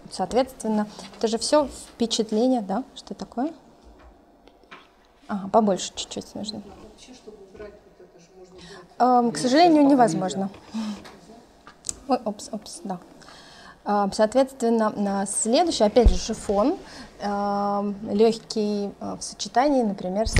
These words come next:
Speaker 1: таким структурированным, э, свитером, тоже придает женственности. Второе, что хотелось бы,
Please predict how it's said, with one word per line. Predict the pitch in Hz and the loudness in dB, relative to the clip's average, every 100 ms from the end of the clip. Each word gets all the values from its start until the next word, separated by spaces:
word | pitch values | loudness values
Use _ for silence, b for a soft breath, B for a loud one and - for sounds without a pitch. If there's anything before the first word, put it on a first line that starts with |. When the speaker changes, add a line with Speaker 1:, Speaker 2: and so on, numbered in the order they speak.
| - | 2
Speaker 1:
таким | 175 208 | 0 -10
структурированным, | - 202 190 - 190 196 226 208 202 196 190 190 185 - | -8 -8 -10 -8 -4 -2 -2 -2 -2 -2 -2 -4 -6 -10
э, | 185 185 185 | -10 -8 -6
свитером, | - 196 190 175 180 - B B B - | -4 -4 -6 -10 -10 -12 B B B -6
тоже | 240 240 | -4 -4
придает | - 190 185 175 185 208 208 | -4 -4 -2 -2 -2 -4 -4
женственности. | 180 165 - - 180 - | -6 -6 -10 -12 -12 -12
Второе, | - 208 269 427 | -4 2 4 4
что | - 208 | 0 -6
хотелось | - 190 214 208 196 | -8 -4 -2 -2 -4
бы, | 185 185 | -4 -4